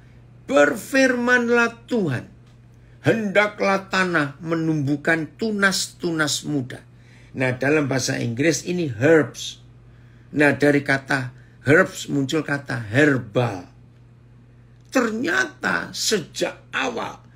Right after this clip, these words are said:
Papa di surga menciptakan semua jenis sayur-sayuran, tumbuh-tumbuhan itu herbal.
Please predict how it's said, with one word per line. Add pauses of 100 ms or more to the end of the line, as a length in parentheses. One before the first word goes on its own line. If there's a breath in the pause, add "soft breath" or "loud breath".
(180 soft breath)
Papa
di
surga
menciptakan (160 loud breath)
semua
jenis (160 loud breath)
sayur-sayuran,
tumbuh-tumbuhan
itu
herbal.